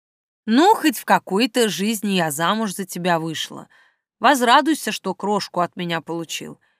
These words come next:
И все же немного жаль, Кадим как раз самого главного не узнал, поэтому придется объяснить. Еще посмотрим, настолько ли безупречным будет тебе казаться свет".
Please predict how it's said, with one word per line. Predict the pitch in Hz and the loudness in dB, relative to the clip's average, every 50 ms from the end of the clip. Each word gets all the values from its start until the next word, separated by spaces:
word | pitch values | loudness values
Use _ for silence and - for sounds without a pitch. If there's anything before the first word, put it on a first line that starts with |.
| _ _ _ | _ _ _
И | - 180 | -14 -6
все | - - 349 | -2 0 0
же | 330 311 | 2 2
немного | 339 311 277 269 277 277 240 262 240 | 0 0 2 2 2 2 2 0 0
жаль, | 175 156 180 175 170 170 165 - _ _ _ _ _ _ - | 0 2 2 2 2 2 -2 -8 _ _ _ _ _ _ -4
Кадим | 190 196 196 185 294 320 | -2 0 0 2 0 0
как | 294 254 214 - 226 | 2 0 0 2 2
раз | 240 247 240 | 2 2 2
самого | - - 226 220 220 208 202 214 | 0 -2 -2 -2 -2 -4 -4 -2
главного | 196 202 208 220 220 214 208 196 185 185 | 0 4 4 4 4 2 -2 -4 -4 -4
не | 180 175 | -4 -4
узнал, | 170 170 151 - 147 135 139 135 - _ _ | -6 -6 -8 -10 -12 -12 -12 -12 -16 _ _
поэтому | - 180 196 208 - - 208 196 | -2 0 0 0 -2 -4 -8 -6
придется | 208 202 190 190 202 190 - - 190 | -6 -4 -4 -4 -4 -2 -2 -2 -2
объяснить. | 190 175 190 190 - - - 170 143 139 - - _ _ _ _ _ _ _ | -2 -2 -6 -10 -10 -10 -10 -12 -12 -14 -16 -20 _ _ _ _ _ _ _
Еще | - 208 - - 320 | -8 -4 0 0 2
посмотрим, | - 302 294 - - 294 320 330 - 220 208 175 | 4 2 2 2 0 -2 -2 -2 -4 -4 -6 -4
настолько | 175 180 175 - - - 226 247 269 - - | -4 -4 -6 -6 -4 0 0 0 0 0 -2
ли | 247 | -4
безупречным | 214 185 180 185 170 185 180 - 202 208 220 - - 202 190 185 | -2 -2 -4 -6 -6 -6 -6 -4 -4 -4 -4 -4 -6 -6 -6 -4
будет | 170 180 175 170 180 - | -4 -4 -4 -4 -6 -8
тебе | - 185 175 175 | -6 -6 -4 -4
казаться | 170 - 175 170 143 185 175 170 - - - 185 | -2 -2 -2 -2 0 -2 -2 -2 -4 -6 -8 -8
свет". | - - - - 147 127 127 - | -8 -8 -10 -12 -14 -18 -18 -20